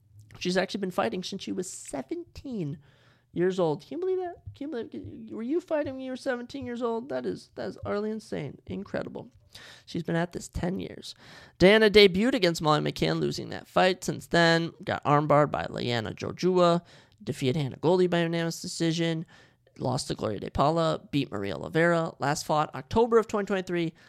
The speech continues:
lost the unanimous decision to Karolina Kowalski. But let's look at their fight from five years ago. Wow. Back in twenty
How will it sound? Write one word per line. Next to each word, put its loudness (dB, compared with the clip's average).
lost -4
the -8
unanimous -6
decision -10
to -16
Karolina -14
Kowalski. -14
But -6
let's -2
look 0
at -4
their 2
fight 0
from -10
five -2
years -6
ago. -14
Wow. -12
Back 2
in -6
twenty -10